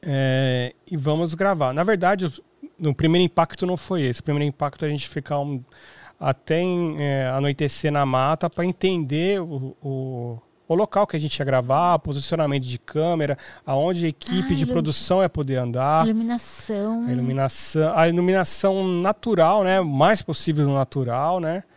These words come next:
Speaker 1: É lógico que tem momentos que é necessário, não de dia, né? De noite, pra pegar uma cena ou outra, é necessário fazer,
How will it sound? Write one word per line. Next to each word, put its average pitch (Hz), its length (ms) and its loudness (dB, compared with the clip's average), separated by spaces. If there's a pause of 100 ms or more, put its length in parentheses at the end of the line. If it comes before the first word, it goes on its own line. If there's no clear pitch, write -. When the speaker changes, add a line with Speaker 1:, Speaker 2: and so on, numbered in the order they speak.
(340)
Speaker 1:
É 139 60 -2
lógico 143 220 2
que - 80 -18
tem 156 240 0
momentos 147 500 2
que - 100 -2
é 127 300 0
necessário, 135 880 0 (100)
não 135 380 2
de 135 160 0
dia, 139 340 -4
né? 151 140 0
De 127 180 0
noite, 135 360 2
pra 139 100 0
pegar 131 300 0
uma 131 160 0
cena 139 240 -2
ou 135 80 0
outra, 143 180 -2
é 127 40 0
necessário 135 500 -2
fazer, 131 340 -4